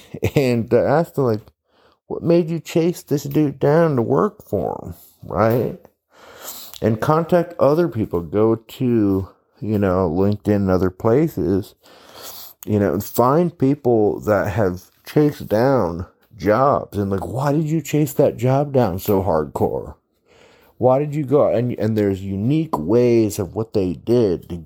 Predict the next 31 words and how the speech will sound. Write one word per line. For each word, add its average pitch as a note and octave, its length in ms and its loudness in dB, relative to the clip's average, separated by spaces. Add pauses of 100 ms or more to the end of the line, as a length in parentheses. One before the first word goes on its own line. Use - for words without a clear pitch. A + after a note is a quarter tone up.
get A#2 280 -8
their F#2 220 -4
job. A2+ 500 -2
Like, G3 160 -4
people D#3+ 280 0
that - 180 -2
fo-, - 220 -2
and G#2+ 240 -2
go C3 100 2
online, D3+ 560 2
look A2+ 180 -6
at - 180 -4
stories C3+ 680 0
of F2+ 100 -12
people A#2+ 460 -2
and, F2+ 80 -8 (240)
and F#2+ 200 -10
creative A#2+ 540 0
ways A#2 400 2
of G#2 120 -8
how B2+ 320 0
they A2+ 160 2
landed G#2+ 520 -2
their G2 160 -2
dream A2 560 -2
job. G2 640 0 (1120)
And C3 180 2
you'll C#3+ 100 4
find F#3 440 2
that E3 100 4
it's, G#2 320 -4